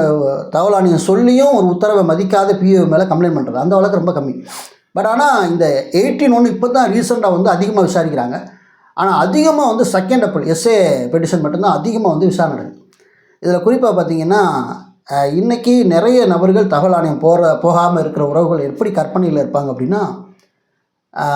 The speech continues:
நீதிமன்றத்துடைய வழக்குகள் எல்லாமே வந்து திரைப்படங்கள்ல பார்த்திருப்பாங்க,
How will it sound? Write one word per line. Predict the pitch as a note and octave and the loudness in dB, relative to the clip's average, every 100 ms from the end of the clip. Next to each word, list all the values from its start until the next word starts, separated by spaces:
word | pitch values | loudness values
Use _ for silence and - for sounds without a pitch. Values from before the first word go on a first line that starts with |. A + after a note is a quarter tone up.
| C#3 | -4
நீதிமன்றத்துடைய | D3 G3+ C#4 C#4 B3 G3+ F#3+ F#3+ F3 E3+ D#3+ | -2 0 0 2 2 2 0 0 0 2 2
வழக்குகள் | D3+ F#3+ G3 F#3+ E3 D3+ | 2 0 0 0 0 0
எல்லாமே | E3 D#3+ F#3+ G#3 D3+ | 0 0 0 0 0
வந்து | C3+ C#3+ D#3 G3 D#3+ C3 B2+ B2+ - | -4 -4 0 2 0 -2 -6 -8 -2
திரைப்படங்கள்ல | G#3 C4 G#3 F3 D3 D3 E3 | 0 2 0 0 0 -2 0
பார்த்திருப்பாங்க, | C3 B2 B2+ - A2+ | -2 -2 -6 -8 -10